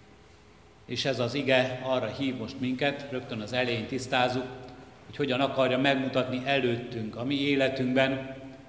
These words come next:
az Úristen az ő dicsőségét. Most talán ebben az ünnepben is, amelyre készülünk, és hogyan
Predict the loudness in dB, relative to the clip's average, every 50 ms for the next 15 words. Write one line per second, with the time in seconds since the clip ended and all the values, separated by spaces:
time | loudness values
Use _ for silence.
0 | -20 -20 -20 -20 -16 -16 -10 -6 -6 -4 -2 -2 -4 0 0 0 0 0 -2 -6
1 | -8 -12 -14 -16 -18 -16 -14 -10 -4 -4 -2 -2 -2 -2 -2 0 0 0 0 0
2 | 0 0 0 0 0 0 -2 -2 -4 -8 -12 -14 -16 -16 -18 -20 -20 -20 -20 -20
3 | -20 -20 -20 -20 -12 -8 -8 -6 -2 2 4 4 6 4 4 2 2 2 0 0
4 | 0 -2 -2 -2 0 2 2 2 2 2 0 0 0 0 0 -2 -2 -2 0 0
5 | 0 0 0 -4 -4 -2 -2 -2 -2 -2 -4 -2 0 0 0 0 -2 -6 -10 -12
6 | -14 -16 -16 -16 -18 -20 -20 -20 -20 -20 -20 -20 -20 -20 -20 -14 -10 -8 -6 -2
7 | -2 2 2 2 2 2 -2 -4